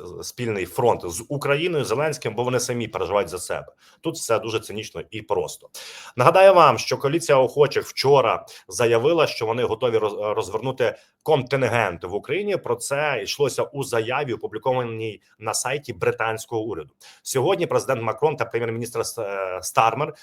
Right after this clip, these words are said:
спільно провели віртуальну зустріч груп лідерів коаліції охочих за участю президента Зеленського. Вчора було сказано в повідомленні.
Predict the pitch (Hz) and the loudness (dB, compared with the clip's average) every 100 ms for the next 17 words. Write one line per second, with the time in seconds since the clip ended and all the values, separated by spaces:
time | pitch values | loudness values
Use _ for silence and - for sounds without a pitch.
0 | _ - - 151 151 131 110 117 139 95 | _ -12 -4 -2 0 2 2 4 2 0
1 | 104 - 123 117 104 135 143 131 92 120 | -4 0 0 0 -4 -6 -10 -10 -6 -6
2 | 143 101 127 120 113 107 120 123 120 113 | -6 -8 -6 -6 -4 -4 -6 -6 -6 -4
3 | 98 80 80 - 104 117 139 131 - 101 | -4 -6 -8 -6 -2 -2 -4 -10 -8 -6
4 | 92 90 113 113 107 110 131 104 82 80 | -6 -2 -2 0 -2 0 0 0 -4 -12
5 | 71 _ _ 104 87 82 80 92 90 - | -14 _ _ -4 -2 -4 -6 -6 -6 -8
6 | 117 113 85 80 | -4 -2 -4 -8